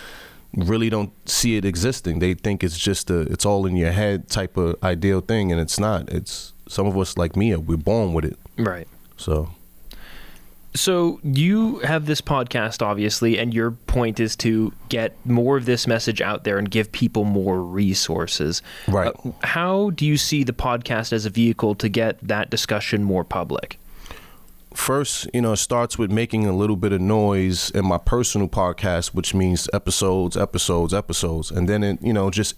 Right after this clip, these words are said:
Speaker 1: interacting with the people, getting them involved. So the more people I can get involved, then we can have a sit down and create this place where we all see fit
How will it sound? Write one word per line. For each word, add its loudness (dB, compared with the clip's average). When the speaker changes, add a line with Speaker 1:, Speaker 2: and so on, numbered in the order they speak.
Speaker 1:
interacting 0
with 0
the -2
people, 0
getting 2
them 0
involved. -2
So -2
the 0
more 2
people 2
I 2
can 0
get 2
involved, 0
then 0
we 2
can -2
have -2
a -2
sit -2
down 2
and 0
create 0
this 0
place -2
where 2
we 2
all 2
see -2
fit -4